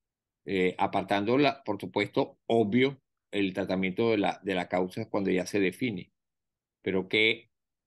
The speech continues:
qué hay que agregar además a eso para poder as-, para poder recuperar esa pérdida de peso? ¿Qué implica el, el tratamiento en estos pacientes con pérdida involuntaria de peso?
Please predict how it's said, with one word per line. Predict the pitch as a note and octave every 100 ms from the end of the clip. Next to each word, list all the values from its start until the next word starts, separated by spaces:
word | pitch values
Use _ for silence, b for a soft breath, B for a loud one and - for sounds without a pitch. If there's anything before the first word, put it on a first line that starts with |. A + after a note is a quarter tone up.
| _
qué | B2 A#2
hay | A2+ A2+
que | -
agregar | C3+ B2 G2+ G2+
además | A2 A2 G2+ G#2+ A#2+ _ _ _ _
a | G2 F#2+
eso | G2 G2 B2 A#2+ - _ _ _
para | F#2+ F#2
poder | F#2 F#2+ F#2+ G#2+
as-, | A2 -
para | - G2 G2
poder | G2 G2
recuperar | G2+ A2 B2 A#2+ - G2+ G#2 G2 G#2+ A2
esa | G#2+ G2+
pérdida | G2+ G2+ G#2+
de | G2
peso? | E2+ F#2+ F#2 G2
¿Qué | G2
implica | G2 F#2 G#2+ G2 G#2 - _ _ _ _ _
el, | - F#2+ F2+ F2+ -
el | F#2+
tratamiento | F#2+ F#2 F#2 F#2 F#2 F2+ G2+ G2+ G2 -
en | F#2+ F2+
estos | F#2 F#2
pacientes | F#2+ F2+ F2+ F#2 F#2+
con | F#2+
pérdida | F#2 F#2
involuntaria | G2 F2+ E2 D#2 E2+ F2
de | E2+
peso? | - -